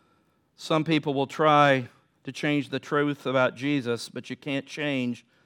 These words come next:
who Jesus is. And Pilate says, "It is what it is, and it is what I've written. He's Jesus of Nazareth,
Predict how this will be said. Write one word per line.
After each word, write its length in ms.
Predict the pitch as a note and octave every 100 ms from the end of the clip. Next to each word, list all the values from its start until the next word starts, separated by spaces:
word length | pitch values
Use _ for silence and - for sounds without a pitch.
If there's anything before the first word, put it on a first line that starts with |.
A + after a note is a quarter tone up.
| _ _ -
who 180 | D3+
Jesus 480 | B2+ B2+ B2+ B2 -
is. 300 | C#3 B2+ A#2
And 80 | A#2+
Pilate 380 | C3 C3+ C3+ B2
says, 540 | - C3+ B2 A#2+ - - _ _ _ _ _ _ _ _
"It 160 | - B2
is 240 | B2+ B2
what 140 | C3
it 100 | B2
is, 360 | B2+ B2+ C3+ B2
and 120 | A2
it 120 | A#2
is 220 | A#2+ A#2+ -
what 120 | A#2+
I've 160 | A2+
written. 300 | A#2+ B2 G#2
He's 440 | A2 B2 A#2 - - _ _ -
Jesus 460 | C#3+ C#3+ C#3 C#3
of 120 | D3+
Nazareth, 640 | C3+ A#2+ A#2 A2+ A#2 B2